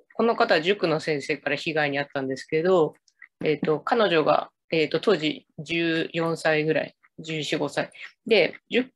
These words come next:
で、塾の先生、大学の、大学生で、えっと、に、えっとね、九つ上かな？そのぐらい上。で、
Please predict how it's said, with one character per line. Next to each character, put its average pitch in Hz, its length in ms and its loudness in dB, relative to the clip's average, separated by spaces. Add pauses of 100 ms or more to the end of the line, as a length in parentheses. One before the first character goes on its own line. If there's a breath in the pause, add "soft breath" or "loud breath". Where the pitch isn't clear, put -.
(200)
で、 175 160 -2
塾 277 220 2
の 180 120 6
先 165 160 0
生、 156 80 0
大 180 220 2
学 233 220 2
の、 214 300 2 (380)
大 196 160 2
学 240 200 0
生 - 220 -4
で、 - 300 -8 (400)
え 156 140 4
っ 143 80 -4
と、 151 140 0 (280)
に、 185 280 -2 (100)
え 160 100 2
っ 143 40 -4
と 143 120 -4
ね、 - 180 -6 (140)
九 247 500 2
つ - 320 -6
上 143 200 0
か 131 180 -4
な？ 165 220 -12
そ - 140 -4
の 185 140 2
ぐ 180 80 2
ら 175 80 2
い 160 60 2
上。 - 280 -2 (800)
で、 185 340 4